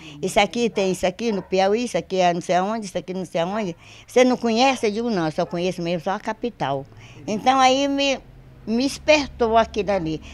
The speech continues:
Como é que eu moro num lugar e eu não conheço nem um, um palmo de onde da minha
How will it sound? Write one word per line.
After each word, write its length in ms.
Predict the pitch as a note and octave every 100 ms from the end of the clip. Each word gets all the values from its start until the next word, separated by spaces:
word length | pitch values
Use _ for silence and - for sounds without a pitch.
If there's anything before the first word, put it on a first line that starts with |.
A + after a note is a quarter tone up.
| -
Como 180 | B3+ C#4+
é 80 | D4
que 120 | D4
eu 60 | C4+
moro 300 | B3 B3 A#3
num 200 | A#3 A3+
lugar 320 | G#3+ F3+ A#3
e 40 |
eu 80 | B3
não 140 | A#3+ A3+
conheço 520 | A3 G#3 A3 A3 G#3
nem 320 | G#3+ C4+ C#4+
um, 340 | C#4 B3 G#3+
um 60 | A3+
palmo 440 | - G#3 G3+ G3 F#3+
de 340 | F3+ D#3+ E3+
onde 140 | E3+
da 160 | D#3+ E3
minha 320 | E3 D#3+ D3